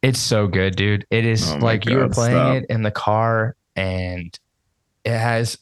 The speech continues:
Speaker 1: the most, like, like, it has the right amount of bass drops.
Speaker 2: <laughs> Bringing it
Speaker 1: It
Speaker 2: back.
Speaker 1: has, yeah,
Speaker 2: <laughs>
Speaker 1: it has, like, everything that you want in a metallic hardcore
Speaker 2: Oh, bro.
Speaker 1: E P.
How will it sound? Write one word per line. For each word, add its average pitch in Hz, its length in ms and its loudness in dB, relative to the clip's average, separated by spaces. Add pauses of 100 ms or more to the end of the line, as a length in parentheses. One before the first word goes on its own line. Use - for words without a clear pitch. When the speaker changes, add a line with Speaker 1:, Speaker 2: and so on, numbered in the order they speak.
(300)
Speaker 1:
the 120 220 -4
most, 113 500 -2 (160)
like, 110 400 -4 (800)
like, 123 360 -2
it 120 120 2
has 127 280 0
the 123 100 0
right 107 200 2
amount 110 240 0
of 98 100 -6
bass 101 240 2
drops. - 720 -2 (100)
Speaker 2:
<laughs> - 100 -20
Bringing 170 1000 4
it 143 60 4
Speaker 1:
It 127 40 2
Speaker 2:
back. 139 240 4 (100)
Speaker 1:
has, 107 340 0 (100)
yeah, 104 420 2
Speaker 2:
<laughs> - 60 -6 (160)
Speaker 1:
it 110 140 0
has, 123 420 2
like, 101 380 0 (120)
everything 131 460 0
that 123 140 -2
you 104 120 0
want 98 340 0 (100)
in 101 100 -2
a 101 60 0
metallic 92 460 -2
hardcore 95 680 -2
Speaker 2:
Oh, 98 220 2
bro. 92 420 2
Speaker 1:
E 98 40 2
P. 101 440 -2